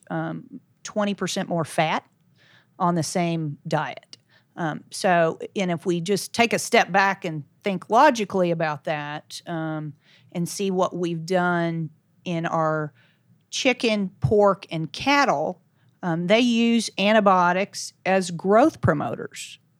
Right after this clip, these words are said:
And b-, basically what that means is we want them to get fat faster. So if we look at the chronic level of obesity we have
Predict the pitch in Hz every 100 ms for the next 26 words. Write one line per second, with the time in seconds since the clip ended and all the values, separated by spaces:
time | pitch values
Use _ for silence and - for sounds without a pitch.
0 | _ _ _ - 175 175 170 180 - 233
1 | 269 233 202 190 190 190 170 175 190 202
2 | 185 175 170 175 208 220 196 190 175 180
3 | 165 165 - - 190 170 - - 202 247
4 | - - - - _ - _ - 202 175
5 | 165 160 - 190 - 185 175 208 233 240
6 | - - _ _ _ _ _ _ 180 170
7 | - - - _ _ _ - - 226 226
8 | 226 226 - _ 196 196 180 175 160 151
9 | 160 151 180 214 - 170 156 156 160 151
10 | 151 139 147